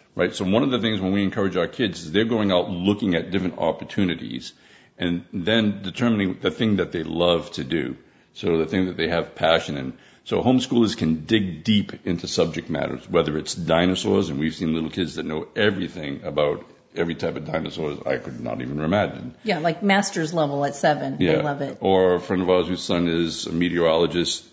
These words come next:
Speaker 1: I mean, he knew everything about clouds as a kid. He would talk to you about the clouds, and you go, "Wow," and now he's a meteorologist.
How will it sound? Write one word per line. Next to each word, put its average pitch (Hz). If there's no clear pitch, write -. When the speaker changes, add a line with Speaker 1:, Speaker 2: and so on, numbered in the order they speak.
Speaker 1:
I -
mean, 82
he 101
knew 98
everything 90
about 85
clouds 85
as 82
a 85
kid. 80
He 78
would 80
talk 85
to 95
you 85
about 78
the -
clouds, 87
and 82
you 73
go, 71
"Wow," 78
and 80
now 78
he's 80
a 82
meteorologist. 76